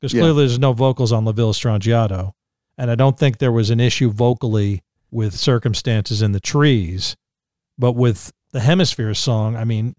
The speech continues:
Speaker 1: his register is so high.
Speaker 2: Yeah, it's out of, it's out of this world. The strange thing is that nobody could figure that out. Don't you think that's strange? That people are just like, "Hey, can it, can you actually sing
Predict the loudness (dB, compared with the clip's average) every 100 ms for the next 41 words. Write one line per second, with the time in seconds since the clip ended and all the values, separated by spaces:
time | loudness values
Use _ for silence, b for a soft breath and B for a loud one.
0 | _ _ -8 -6 0 0 0 -2 -4 -6
1 | -6 -2 2 2 2 2 2 -2 -10 -20
2 | _ _ -8 -8 -6 -4 -4 -4 -6 -12
3 | -10 -4 -4 -4 -8 -4 -2 -2 _ b
4 | b -12 -4 -2 0 -2 -4 -2 -2 -6
5 | _ _ _ -8 -6 -2 -2 -2 _ -12
6 | -4 -2 0 0 -2 -4 -8 _ -10 -8
7 | -4 -2 0 0 0 0 -2 -6 _ _
8 | -12 -8 -8 -6 -8 -6 -4 -4 -6 _
9 | _ _ -18 -6 -2 0 0 0 0 2
10 | 0 0 _ _ -6 -4 -4 -6 -6 -4
11 | 0 -2 -2 -2 -4 -4 -2 -2 0 -4